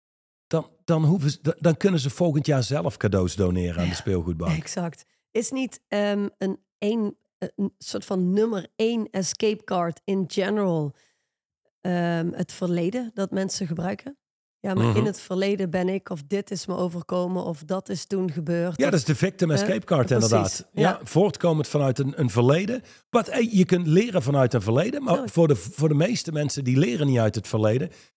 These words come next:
Speaker 2: Die
Speaker 1: hebben
Speaker 2: hangen
Speaker 1: in
Speaker 2: in
Speaker 1: één
Speaker 2: het
Speaker 1: keer,
Speaker 2: verleden.
Speaker 1: ja, die, maar die hebben een, een soort van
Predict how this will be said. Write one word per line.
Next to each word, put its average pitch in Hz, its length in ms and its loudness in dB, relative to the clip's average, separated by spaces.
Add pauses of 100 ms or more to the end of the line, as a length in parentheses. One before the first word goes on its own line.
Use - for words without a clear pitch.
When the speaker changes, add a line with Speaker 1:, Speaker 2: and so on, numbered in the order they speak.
(140)
Speaker 2:
Die 160 180 6
Speaker 1:
hebben 180 200 4
Speaker 2:
hangen 240 160 4
Speaker 1:
in 185 40 2
Speaker 2:
in 180 60 0
Speaker 1:
één 196 140 4
Speaker 2:
het - 100 -2
Speaker 1:
keer, 180 80 6
Speaker 2:
verleden. 175 300 2
Speaker 1:
ja, 226 180 2
die, 185 100 6
maar 185 100 6
die 190 100 8
hebben 180 180 4
een, 151 100 -2 (340)
een 147 100 0
soort - 200 -4
van 160 320 2